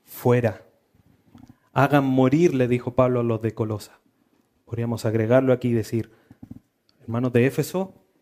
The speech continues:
y hoy día por extensión a nosotros, hermanos de, de Santiago, o de la Escritura Santiago, hagan morir en ustedes estas seis cosas". Ese es el primer mandato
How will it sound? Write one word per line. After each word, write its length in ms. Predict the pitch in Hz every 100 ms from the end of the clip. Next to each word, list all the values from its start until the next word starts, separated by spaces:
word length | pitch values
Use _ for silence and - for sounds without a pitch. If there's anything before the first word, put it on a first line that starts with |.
| _ -
y 80 | 113
hoy 60 | 113
día 200 | 131 123
por 140 | 117
extensión 460 | 113 113 107 139 131
a 60 |
nosotros, 680 | 120 - 147 160 175 - _ _ _
hermanos 720 | 117 110 123 143 151 139 - - _ _ _ _ _ -
de, 120 | 110
de 140 | 107 101
Santiago, 840 | 110 101 131 143 156 180 190 - _ _ _
o 80 | 107
de 100 | 107
la 160 | 104 101
Escritura 420 | - 107 127 120
Santiago, 600 | 113 107 131 143 165 - - - _ _ _ _ _ _ _ _ _
hagan 360 | - 127 139 135
morir 420 | 135 135 143 143
en 100 | 131
ustedes 720 | 120 - 113 104 92 - - _ _ _ _ -
estas 320 | 110 117 -
seis 180 | 110 101
cosas". 640 | 98 - _ - - _ _ _ _ _ _
Ese 100 | 127
es 80 | 143
el 100 | 135
primer 440 | 139 135 185 208
mandato 720 | 185 160 151 156 156 117 101